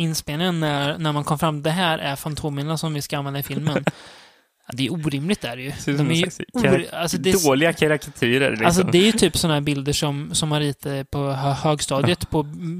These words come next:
Speaker 1: bildlektionerna när man, när man ville, typ, slöa till sig ett G, liksom.
Speaker 2: Alltså, det är, även fast man vet hur, alltså, personen som efterföljer bara,
Speaker 1: Ja.
Speaker 2: nej, delar inte en minsta likhet. Alltså, som de, de har ju målat upp Howard Vernon som
Speaker 1: Mm.
Speaker 2: spelar
Speaker 1: Ja, just det.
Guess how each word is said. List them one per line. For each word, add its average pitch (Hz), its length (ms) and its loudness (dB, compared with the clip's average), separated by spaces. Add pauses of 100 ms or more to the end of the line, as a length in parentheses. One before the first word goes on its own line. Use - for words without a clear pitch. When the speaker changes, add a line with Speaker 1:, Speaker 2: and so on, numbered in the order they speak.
Speaker 1:
bildlektionerna 156 640 0
när 160 120 2
man, 156 580 -4
när 156 120 2
man 151 140 2
ville, 147 420 2
typ, 139 300 -4 (880)
slöa 139 400 2
till 143 220 -8
sig 151 120 -6
ett 143 60 -8
G, 170 320 0
liksom. 139 220 -2
Speaker 2:
Alltså, 147 140 0
det 151 120 2 (160)
är, - 60 -4 (300)
även 156 300 4
fast - 160 2
man 143 140 4
vet 208 420 -2
hur, 135 500 2 (400)
alltså, 135 220 2
personen 123 560 2
som 120 260 0
efterföljer 123 460 2
bara, 113 160 4
Speaker 1:
Ja. 104 100 2
Speaker 2:
nej, 123 240 2 (280)
delar 185 280 -6
inte 127 140 -2
en 117 160 0
minsta 156 460 -2
likhet. 107 400 2 (220)
Alltså, 131 320 2
som 135 160 2
de, 127 140 0
de 123 140 2
har 135 60 2
ju 131 60 2
målat 127 300 2
upp 123 140 0
Howard 123 320 4
Vernon 110 380 4
som 110 160 0 (100)
Speaker 1:
Mm. 107 100 -2
Speaker 2:
spelar 101 420 0 (380)
Speaker 1:
Ja, 170 200 4
just - 140 2
det. 127 40 6